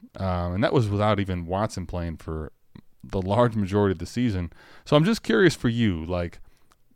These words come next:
obviously those are, uh, wishing well for Rakeem Jarrett, but do you, do you see a scenario where maybe the talent for him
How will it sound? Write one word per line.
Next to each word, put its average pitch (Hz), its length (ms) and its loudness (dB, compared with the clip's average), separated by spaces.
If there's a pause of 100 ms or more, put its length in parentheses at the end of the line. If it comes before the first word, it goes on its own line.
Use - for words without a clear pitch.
(140)
obviously 113 400 0
those 95 260 -2
are, 87 240 -4
uh, 78 360 -6 (1000)
wishing 107 760 0
well 95 600 2
for 95 160 -4
Rakeem 90 340 -6
Jarrett, 87 220 -4
but 95 120 -4
do 107 80 -2
you, 139 80 -4
do 120 180 -6
you 170 100 -2
see 175 220 -4
a 151 60 0
scenario 143 360 0
where 110 360 2 (680)
maybe 131 500 0
the 117 140 -4
talent 113 560 -2
for 104 200 0
him 127 360 -2